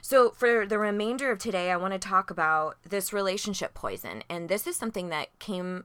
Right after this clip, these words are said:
came to me, uh, and you may not even have known that I,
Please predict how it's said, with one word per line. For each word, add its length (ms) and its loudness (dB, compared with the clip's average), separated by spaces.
came 280 -6
to 100 -8
me, 300 -10
uh, 440 2
and 100 0
you 120 0
may 180 2
not 140 2
even 260 -6
have 180 -4
known 280 -4
that 120 -10
I, 120 -12